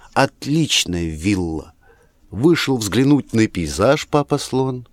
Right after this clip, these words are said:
и обвалился под папой балкон. Мама слониха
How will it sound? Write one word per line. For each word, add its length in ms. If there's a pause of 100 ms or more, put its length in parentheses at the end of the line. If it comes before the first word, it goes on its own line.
(460)
и 100
обвалился 720
под 260
папой 420
балкон. 520 (960)
Мама 440
слониха 720